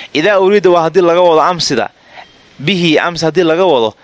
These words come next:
al-yawma maalinka, alladii maalinkaasoo qabla yawmika maalinkaa joogta ka horreeyey. Maanta maxaan joognaa hadda? Sabti soo maa? Shalay haddii laga wado amsida. Markaas, xaaladda markii shalay laga wado,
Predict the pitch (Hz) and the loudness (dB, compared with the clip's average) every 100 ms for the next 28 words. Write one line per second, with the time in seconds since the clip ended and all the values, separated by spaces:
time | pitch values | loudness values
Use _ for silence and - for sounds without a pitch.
0 | - 127 139 165 170 143 143 156 156 139 | -10 -6 -2 0 0 -2 -2 -4 -6 -4
1 | - 139 151 139 156 151 139 139 127 135 | -2 0 0 -2 -2 -4 -4 -4 -4 -4
2 | 143 131 120 135 120 113 117 139 135 113 | -2 -2 -2 -2 -4 -6 -4 -4 -4 -6
3 | - 113 110 127 107 101 98 101 - _ | -6 -8 -6 -4 -2 -2 -2 -4 -8 _
4 | _ _ _ _ _ _ _ - 151 170 | _ _ _ _ _ _ _ -6 -4 -4
5 | 165 156 123 120 120 110 - 131 170 185 | -6 -6 -6 -4 -4 -6 -6 -4 -2 0
6 | 175 101 - _ _ _ _ - - 113 | 0 -4 -10 _ _ _ _ -8 -4 -4
7 | 123 107 98 95 90 92 95 95 - - | -6 -6 -6 -2 -2 -2 -4 -8 -10 -10
8 | - _ _ _ _ _ - - 135 - | -14 _ _ _ _ _ -20 -10 -8 -6
9 | 113 98 - - _ _ - - - 123 | -6 -6 -8 -20 _ _ -20 -10 -6 -4
10 | 156 147 156 127 139 156 147 151 120 104 | -2 -4 -6 -4 -2 0 0 0 0 -2